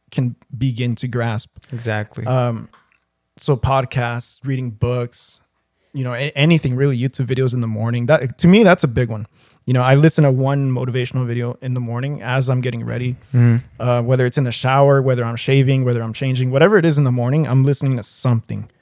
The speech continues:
Speaker 1: 'Cause that's the first thing I want, you know, when I start my day. I, I wanna start it off on a, on the right foot. And then that's all I'm thinking about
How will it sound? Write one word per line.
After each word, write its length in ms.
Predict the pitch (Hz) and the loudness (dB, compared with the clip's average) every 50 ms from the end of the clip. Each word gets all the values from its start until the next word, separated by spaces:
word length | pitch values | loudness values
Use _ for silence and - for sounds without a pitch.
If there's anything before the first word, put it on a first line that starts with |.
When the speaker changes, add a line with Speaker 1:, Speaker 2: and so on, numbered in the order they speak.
| _ _ _ _ _ - | _ _ _ _ _ 2
Speaker 1:
'Cause 120 | - 147 | 2 4
that's 180 | 143 160 175 - | 6 4 4 4
the 80 | 208 | 0
first 260 | 156 - 185 190 - - | 0 2 0 0 0 0
thing 140 | 190 175 | -4 -4
I 80 | 170 143 | -2 -2
want, 420 | 123 117 120 131 156 143 127 131 _ _ _ _ _ _ _ _ _ - | -4 -4 -4 -4 -4 -4 -4 -8 _ _ _ _ _ _ _ _ _ -6
you 80 | - 143 | -2 -2
know, 100 | 135 135 | 0 0
when 100 | 131 131 | -2 -4
I 60 | 127 | -4
start 240 | 123 - 151 131 117 | -4 -2 -2 -2 -2
my 100 | 117 107 | -2 -8
day. 260 | 107 98 131 160 143 | -6 -4 -4 -2 -2
I, 160 | 117 110 123 - | -2 -2 -4 -2
I 80 | - 127 | -2 -2
wanna 180 | 139 147 143 | 0 0 0
start 240 | 135 - 139 135 127 | 0 0 0 0 2
it 40 | 131 | 2
off 200 | 123 123 127 - | 0 0 0 0
on 80 | 131 117 | -2 -2
a, 100 | 113 - | -4 -4
on 100 | - 123 | -4 -4
the 80 | 120 120 | -2 -2
right 200 | 113 135 139 135 | -2 -2 -2 -4
foot. 380 | - _ - 135 143 151 - - _ _ _ _ _ - | -6 _ -2 0 0 0 -2 -6 _ _ _ _ _ -4
And 160 | 135 139 143 | 0 2 4
then 320 | 147 143 139 135 127 - - _ _ _ _ _ _ _ - | 4 4 4 2 0 -2 -8 _ _ _ _ _ _ _ -6
that's 280 | 156 139 151 160 - 139 | 0 2 2 2 2 0
all 160 | 123 156 165 | 0 0 0
I'm 140 | 117 117 117 | 0 -2 -2
thinking 280 | - 151 160 160 135 | 0 0 0 0 -2
about 300 | 123 113 123 127 123 - | -4 -4 -6 -8 -10 -10